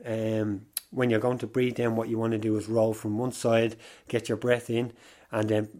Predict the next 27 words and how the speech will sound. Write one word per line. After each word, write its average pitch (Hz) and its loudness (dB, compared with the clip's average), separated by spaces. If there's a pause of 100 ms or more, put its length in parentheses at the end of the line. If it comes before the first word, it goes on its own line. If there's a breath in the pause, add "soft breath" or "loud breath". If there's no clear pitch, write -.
(120)
face 123 0
down 117 2
again. 123 -2 (300)
Uh, 110 0
do 117 0
your 113 2
stroke, 120 2
your 113 -2
three 120 0
strokes, 117 0
and 110 -2
then 110 2
you're 104 2
rolling 117 4
to - -8
the 110 0
other 135 0
side, 123 2 (420 loud breath)
and, 107 2
uh, 104 -2
try 117 -2
and 110 0
get 113 0
your 110 -2
breath 117 -2
in 110 0
there, 110 0